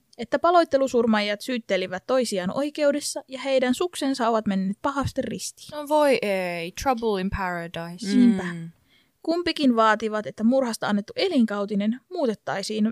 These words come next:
Speaker 1: määräaikaiseksi vankeustuomioksi. Hyvönen perusteli vaatimusta sillä, että hänen tekonsa ei täytä murhan tunnusmerkkejä.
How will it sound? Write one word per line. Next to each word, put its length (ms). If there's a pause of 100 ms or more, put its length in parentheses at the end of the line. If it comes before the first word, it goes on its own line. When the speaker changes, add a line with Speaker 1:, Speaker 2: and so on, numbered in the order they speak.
Speaker 1:
määräaikaiseksi 960
vankeustuomioksi. 1000 (840)
Hyvönen 400
perusteli 440
vaatimusta 600
sillä, 380 (400)
että 200
hänen 320
tekonsa 500
ei 220
täytä 300
murhan 460
tunnusmerkkejä. 840